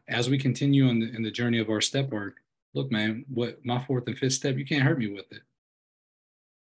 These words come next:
Look, step one, two, and three, man, pre-, pre-, prepare me to take that fearless and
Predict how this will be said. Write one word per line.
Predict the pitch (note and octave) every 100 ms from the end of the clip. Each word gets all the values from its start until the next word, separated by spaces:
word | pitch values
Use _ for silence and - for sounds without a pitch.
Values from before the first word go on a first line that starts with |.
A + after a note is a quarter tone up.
| _
Look, | C#3+ A#2 C#3
step | - C3+
one, | C#3 C#3
two, | C3+ D3
and | C#3+
three, | D#3 D3+
man, | D3 C3+
pre-, | C3+ C3
pre-, | A#2+ - A#2+
prepare | - - A2 - C#3+
me | D3
to | C#3 C3
take | C#3+ C3+
that | C3+ B2
fearless | - B2+ B2+ C3 C3
and | A#2